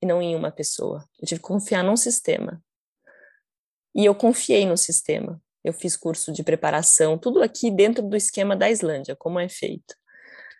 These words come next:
É, e eu me senti muito amparada por tudo isso. Eu pude confiar em quem estivesse naquele momento trabalhando no hospia-, no hospital. Então, é uma coisa que você tem que fazer um vínculo imediato.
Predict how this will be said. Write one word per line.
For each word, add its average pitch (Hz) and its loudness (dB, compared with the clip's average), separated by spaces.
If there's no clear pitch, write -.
É, 147 0
e 185 4
eu 214 6
me 233 6
senti 233 4
muito 233 4
amparada 233 0
por 180 -10
tudo 170 -8
isso. 143 -4
Eu 165 0
pude 226 2
confiar 220 2
em 208 0
quem 254 4
estivesse 214 2
naquele 202 -4
momento 185 -2
trabalhando 165 -4
no 160 -4
hospia-, - -6
no 165 0
hospital. - -4
Então, 190 4
é 196 6
uma 208 4
coisa 220 4
que 226 4
você 226 2
tem 226 0
que 226 -2
fazer 208 6
um 190 4
vínculo 226 2
imediato. 220 2